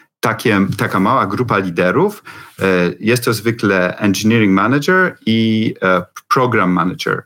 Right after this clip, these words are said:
albo, e, product manager, actually.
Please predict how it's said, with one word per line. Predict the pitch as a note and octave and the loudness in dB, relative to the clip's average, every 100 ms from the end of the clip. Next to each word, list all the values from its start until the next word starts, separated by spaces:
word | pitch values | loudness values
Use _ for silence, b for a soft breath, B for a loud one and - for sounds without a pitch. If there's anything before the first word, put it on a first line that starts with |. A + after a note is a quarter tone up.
| _ | _
albo, | F#2+ F2+ G2 - - | -2 0 0 -2 -8
e, | - - _ | -10 -12 _
product | - C#3 A2+ - | 0 2 0 -2
manager, | G2 F#2 - - - - - | -2 -2 -4 -4 -4 -8 -14
actually. | - - - | -12 -12 -14